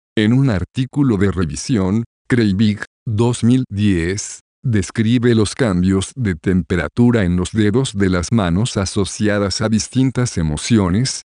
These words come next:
tanto positivas como negativas. La revisión de Joan Noguet al dos mil catorce menciona la dirección de los cambios de temperatura en las distintas partes del rostro en cada condición experimental afectiva.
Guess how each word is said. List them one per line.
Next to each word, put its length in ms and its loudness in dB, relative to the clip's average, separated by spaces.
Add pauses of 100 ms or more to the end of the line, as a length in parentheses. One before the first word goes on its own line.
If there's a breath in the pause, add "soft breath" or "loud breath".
(180)
tanto 360 0
positivas 800 0
como 220 0
negativas. 880 -2 (220)
La 160 4
revisión 640 2
de 180 0
Joan 320 2
Noguet 400 0
al 140 0 (200)
dos 380 -2
mil 240 2
catorce 720 -2 (200)
menciona 720 2
la 100 0
dirección 580 0
de 100 2
los 220 -4
cambios 580 0
de 200 -2
temperatura 920 0
en 120 2
las 160 0
distintas 680 -2
partes 600 -2
del 200 2
rostro 560 -2
en 140 4
cada 260 -2
condición 640 2
experimental 1000 -2
afectiva. 600 -4